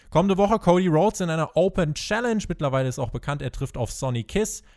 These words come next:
F T R trifft auf die Lucha Brothers, The Elite. Die Bucks und Kenny treffen auf den Jurassic Express. Und der Main Event, Jon Moxley gegen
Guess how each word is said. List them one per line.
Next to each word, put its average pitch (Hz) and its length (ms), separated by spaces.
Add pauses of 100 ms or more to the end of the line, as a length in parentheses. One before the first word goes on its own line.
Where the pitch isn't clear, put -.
(100)
F 165 160
T - 120
R 170 240
trifft - 260
auf 143 160
die 135 140
Lucha 156 420
Brothers, 160 580
The 170 240
Elite. 170 440 (300)
Die 123 60
Bucks 117 280
und 120 80
Kenny 135 260
treffen 139 320
auf 117 100
den 120 140
Jurassic 123 440
Express. 131 420
Und - 480
der 113 160
Main 135 440
Event, 123 600 (180)
Jon 160 440 (380)
Moxley 127 760
gegen 113 580